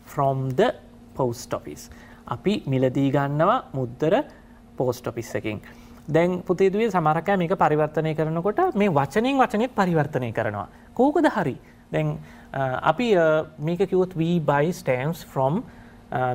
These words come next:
the post office" කියලා අපි දාමුකෝ. "We", අපි, "buy", මිලදී ගන්නවා, "stamps", මුද්දර, "from the post office", පෝස්ට් ඔෆිස් එකෙන් කියන තේරුම. තැපැල් කාර්යාලයෙන් කියන තේරුම. එතකොට එහෙම නැතුව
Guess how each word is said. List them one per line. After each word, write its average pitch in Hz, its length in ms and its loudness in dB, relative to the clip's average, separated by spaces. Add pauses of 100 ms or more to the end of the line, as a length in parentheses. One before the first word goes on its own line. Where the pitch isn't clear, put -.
(140)
the - 180 4 (120)
post 147 260 2
office" 160 240 -2
කියලා 190 160 4
අපි 202 140 0
දාමුකෝ. 208 400 2 (600)
"We", 170 400 2
අපි, 220 440 -4 (180)
"buy", 151 440 4
මිලදී 131 360 -2
ගන්නවා, 165 360 0
"stamps", 147 640 -2
මුද්දර, 135 500 2 (340)
"from 151 240 0
the 151 80 2
post 143 360 0
office", 156 280 -4
පෝස්ට් 131 300 0
ඔෆිස් 139 320 -4
එකෙන් 185 320 2 (240)
කියන 139 260 -2
තේරුම. 190 340 2 (360)
තැපැල් 127 260 0
කාර්යාලයෙන් 131 880 2
කියන 156 320 -4
තේරුම. 233 320 2 (380)
එතකොට 208 340 0
එහෙම 202 340 2
නැතුව 214 420 2